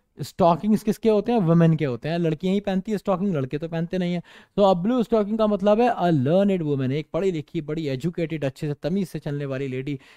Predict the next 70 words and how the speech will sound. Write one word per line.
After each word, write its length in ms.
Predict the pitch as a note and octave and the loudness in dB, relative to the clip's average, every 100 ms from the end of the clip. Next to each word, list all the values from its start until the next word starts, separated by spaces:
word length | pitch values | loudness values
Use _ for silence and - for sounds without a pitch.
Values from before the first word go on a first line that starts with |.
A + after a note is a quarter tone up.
| _ | _
जबरदस्त 460 | A#2 G3 A3 G#3 - | 2 2 4 2 0
पर्सनालिटी, 540 | F3+ E3+ D#3 D#3+ E3+ | -4 -2 -2 -2 -2
जैसे 240 | D3+ D3 D#3+ | -4 -4 -4
तुम 140 | D#3+ | -6
कह 100 | D3+ | -6
सकते 220 | - - | -8 -8
हो 40 | D#3 | -8
सुष्मिता 480 | D#3+ - D#3 D#3+ D3+ | -8 -6 -4 -2 -4
सेन, 320 | C#3+ C#3 C#3+ | -4 -6 -6
इंदिरा 280 | E3 D3+ D3 | -4 0 0
गांधी, 360 | C3+ C3+ C#3 C3 - - - | 0 -2 -2 -6 -12 -14 -4
है 80 | B3+ | -2
ना। 80 | |
ये 240 | G#3+ F#3+ G#3+ | 0 2 4
लोग 320 | G#3 F#3+ C3+ | 2 0 -2
ब्लू 240 | E3+ G#3+ | 0 2
स्टॉकिंग्स 480 | F#3 F#3 D#3 D#3+ - | 2 0 -2 -2 -4
रखते 220 | C3 - | -8 -10
थे, 80 | B2 | -10
चलने 320 | C#3+ F3 F3+ | -4 -2 0
का 80 | E3+ | -2
अंदाज, 340 | D3+ C#3 C#3+ B2 | -4 -4 -4 -2
बात 220 | F3+ F#3 | -4 -4
करने 260 | F3 D#3 D3+ | -4 -4 -4
का 80 | D3+ | -4
अंदाज, 340 | C#3 C#3+ C3+ _ _ - | -2 -4 -6 _ _ -6
मतलब 220 | A3+ B3 G3+ | 0 2 2
बोलेंगे 420 | G3+ A3+ A3+ G#3+ | 4 4 4 2
तो 100 | G#3+ | 2
लगेगा 240 | F#3 F#3+ | 2 2
भाई 180 | D#3+ F3 | 0 -2
क्या 240 | - D#3 | -2 -6
कह 180 | C#3+ B2 | -4 -4
दिया 200 | A#2 C3+ | -4 -6
है, 60 | C#3 | -4
दिल 200 | C#3+ F3+ | -4 -4
खुश 200 | C3+ B2+ | -4 -6
हो 80 | A#2 | -8
गया, 140 | C3+ | -8
थोड़ी 200 | E3 G#3 | -6 -4
देर 120 | G#3+ | -4
और 120 | G#3 | -4
बोल 160 | F#3+ G3+ | -4 -4
के 100 | G3+ | -4
दिखाओ। 300 | F#3 G3+ D4 _ | -4 -6 -8 _
तो 60 | D#3+ | -6
ये 140 | G#3+ | -2
होती 220 | G3 E3 | -2 -2
है 60 | A3+ | -6
ब्लू 260 | D#3+ C#3+ A#2+ | -4 -2 -2
स्टॉकिंग्स। 440 | G#2+ F#2 G2+ - _ _ _ | -6 -12 -14 -16 _ _ _
ये 180 | C#3+ E3 | -2 0
नहीं 140 | F#3+ F3+ | 0 0
है 220 | F3+ F#3+ | -2 -4
"कहाँ 220 | F3 F3 | -4 -4
जा 160 | F3 E3 | -2 -2
रहा 140 | E3+ | -4
है 60 | F3+ | -4
तू, 160 | F#3+ | -4
मेरे 180 | F3 F3 | -2 -4
पैसे 300 | F#3 D#3 E3 | -2 -4 -4
तो 120 | F3 | -10
दे 160 | F3+ D#3+ | -6 -6
दे, 160 | E3+ | -6
तूने 220 | G3 G3+ G3+ | -4 -4 -2
कब 160 | F#3 | -4
से 120 | - | -6
पिज्जा 260 | F#3+ F3 E3 | -10 -6 -4
नहीं 120 | F3+ | -2
खिलाया", 480 | G3 F3 D#3+ F#3 | -2 -2 -2 -4